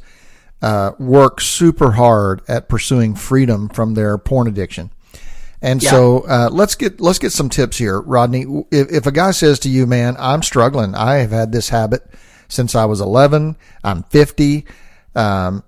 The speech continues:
Speaker 1: uh, it's not every day anymore, but maybe it's, you know, two or three times a week. I just can't seem,
Speaker 2: Yeah.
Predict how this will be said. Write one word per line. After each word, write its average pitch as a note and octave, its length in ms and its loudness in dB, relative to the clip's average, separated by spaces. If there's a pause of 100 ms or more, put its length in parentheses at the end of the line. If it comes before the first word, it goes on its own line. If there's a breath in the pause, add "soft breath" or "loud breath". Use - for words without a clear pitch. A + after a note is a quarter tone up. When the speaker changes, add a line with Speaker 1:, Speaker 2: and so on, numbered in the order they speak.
(140)
Speaker 1:
uh, A2 240 0
it's - 180 -6
not D#3+ 240 0
every B2 280 0
day B2 280 2
anymore, C#3+ 520 0
but - 160 -4
maybe A#2+ 400 0
it's, - 360 -6
you C3 140 -2
know, G2+ 160 -2
two - 180 0
or C#3 60 2
three C3 160 -4
times A2+ 300 -2
a F#2+ 60 -4
week. C3+ 460 -2
I A2 60 -4
just B2 260 -6
can't B2+ 220 -4
seem, C3+ 160 -4
Speaker 2:
Yeah. B2 280 -4